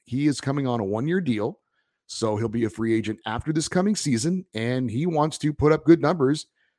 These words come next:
to prove that he should stay in the N H L, that he's at the very least a very capable number two goalie for either the L A Kings or another team beyond this season. But again, as it was going into this season,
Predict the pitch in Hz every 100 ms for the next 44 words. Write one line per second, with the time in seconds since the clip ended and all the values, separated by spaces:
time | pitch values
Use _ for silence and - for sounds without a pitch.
0 | - 135 - 175 185 143 117 110 127 147
1 | - 156 - - 147 147 92 - _ _
2 | _ _ 143 175 165 147 131 120 107 123
3 | 127 117 131 123 131 123 117 156 131 117
4 | 170 170 - 120 117 92 147 151 131 -
5 | _ 147 165 165 110 101 104 110 147 139
6 | 123 - 196 139 101 104 120 - 107 104
7 | 104 - 117 110 101 101 101 95 - 95
8 | 101 120 - _ _ _ - 120 117 151
9 | 135 101 90 95 - _ _ _ _ 113
10 | 107 107 107 - 110 90 92 143 160 151
11 | 151 147 160 160 117 135 180 147 156 123
12 | 135 156 165 135 156 156 - 156 156 151
13 | 151 - 151 98 101 92